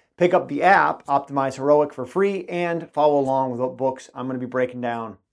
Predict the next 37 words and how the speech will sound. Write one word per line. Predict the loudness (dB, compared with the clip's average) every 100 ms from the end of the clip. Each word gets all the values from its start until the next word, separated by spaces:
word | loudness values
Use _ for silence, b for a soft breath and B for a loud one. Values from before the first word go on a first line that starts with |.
| _
every | -4 -2
Monday | -2 -2 -4 -8 -10 _
this | -14 -14 -12
year. | -12 -14 -16 b b b b
Well, | 6 6 6
as | -2
you | -2
probably | 2 0 0 -6
know, | -2 -2 -2 -6 -6
Admiral | 0 0 0 -4
McRaven | -6 -6 -2 -2 -2 -8 -14 _ b b b b -2
is | 2 4 4 2 0 0
the | 2 4 4 4
head | 2 0 0 -4 -2
of | -2 0
the | 2 2 2 -2
U | 2
S | 0 0
Navy | -6 -6 -8
seals, | -8 -4 -2 -2 -2
and | -6 -4
he's | -4
the | -4
one | -4
who | -4
gave | -4 -4
the | -4
commencement | -6 -6 -6 -8 -12
speech | -8 -6 -6
at | -8
the | -6
University | -4 -2 -4 -6
of | -10
Texas | -4 -4 -4 -10 -10
that | -10 -10
went | -10 -10 -2
viral | 2 2 2 0